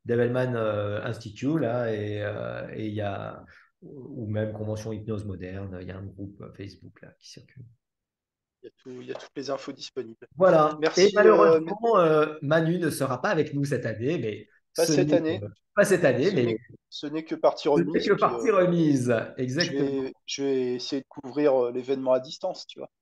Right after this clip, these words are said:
Speaker 1: Eh ben, bien sûr, ouais, ça marche. Très bien.
Speaker 2: Merci, euh, merci Brice.
Speaker 1: Ben, c'est moi qui te
Speaker 2: Pour ton temps,
Speaker 1: remercie
Speaker 2: pour ton
Speaker 1: du temps
Speaker 2: partage.
Speaker 1: partagé, voilà. Et puis, euh, et puis, ben, on reste en contact, évidemment, pour tout ça.
Speaker 2: Ça marche.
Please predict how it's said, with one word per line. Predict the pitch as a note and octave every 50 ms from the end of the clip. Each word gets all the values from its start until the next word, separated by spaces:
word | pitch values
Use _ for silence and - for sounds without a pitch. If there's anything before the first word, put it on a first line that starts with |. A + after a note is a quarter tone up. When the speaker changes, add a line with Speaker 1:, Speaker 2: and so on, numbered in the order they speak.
| _ _ _ -
Speaker 1:
Eh | A#2 G#2+
ben, | G2 A#2+ A2+
bien | A2+ B2+ C#3 C#3
sûr, | - - F3+ F3 D#3 A2+ F#2 - - -
ouais, | G#2+ F#2+ - - - - _ _ _ _ _
ça | - G#2
marche. | G2+ G2+ G#2 A#2+ - _ - - - - _ _ - _ _ _ _ -
Très | - G#3 A3 F#3
bien. | F3+ F3+ F3 F3 F3 D#3
Speaker 2:
Merci, | E3 E3 - - - G3+ G#3 G3+
euh, | F#3+ F#3 F3+ F3 F3 E3+ E3+ E3 E3 D#3+ E3
merci | E3+ F3+ F3 - - F#3+
Brice. | F3 E3+ G3+ A#3+ A#3 - - - - _ _ _ _ _ _ _ _ _ _ _ _ -
Speaker 1:
Ben, | - F3 F3
c'est | F3 G#3+
moi | A3 A#3 A3+
qui | A3+ A3+
te | - A#3
Speaker 2:
Pour | A3
ton | G#3+ G#3+
temps, | F#3
Speaker 1:
remercie | D#3 F3+ G3+ A3 A#3
Speaker 2:
pour | B3+ C#4 C#4
ton | C4 G#3
Speaker 1:
du | A3
temps | A3 G#3 A3 G#3+ - F#3+
Speaker 2:
partage. | G#3 G3 -
Speaker 1:
partagé, | A3 A3 F#3+ D#3 F#3+ G#3 A3 A#3 B3 C4 C4+ C4 C4 G#3+ G3
voilà. | F#3 F#3 F3+ F3 F3 F3+ G3 G#3+ A#3 - - - _ -
Et | F#3+ F#3 F#3 F#3
puis, | - - G3 G3+ G3+ G3+ G3+ F#3+
euh, | F#3 F3 F3 E3+ E3+ E3 E3 D#3+ D#3 D3+ D3+ D3 C#3+ C#3 C3+ C#3 C#3 -
et | - D3 C#3+
puis, | - - - B2+ B2 G#2+
ben, | G#2 G2 F#2+
on | F#2+ F2+
reste | - A#2+ A2+ - -
en | G2
contact, | - B2+ C#3 C#3+ - A#2+ - - -
évidemment, | B2 G#2+ - B2+ C#3 D#3 F3 E3+ D#3+
pour | E3 - _
tout | - -
ça. | - - G3+ F#3+ E3+ D#3+ E3 - _ _ _ _ _ _ _ _ _ _ _ _ _ _ _ _ _ _ _ _ _ _ _ _ _ _ _ -
Speaker 2:
Ça | - -
marche. | A2 B2 - - - -